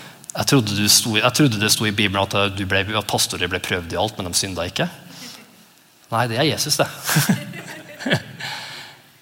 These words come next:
Pastorer er real mennesker,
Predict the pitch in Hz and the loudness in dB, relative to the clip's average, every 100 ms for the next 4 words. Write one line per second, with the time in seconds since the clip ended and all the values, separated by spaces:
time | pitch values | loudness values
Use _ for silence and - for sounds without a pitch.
0 | - 147 - - 113 147 185 - 135 131 | 0 2 4 2 2 4 2 2 6 8
1 | 131 131 - - 127 120 120 123 110 - | 6 2 -8 -6 0 2 2 2 2 0
2 | 120 123 | 4 2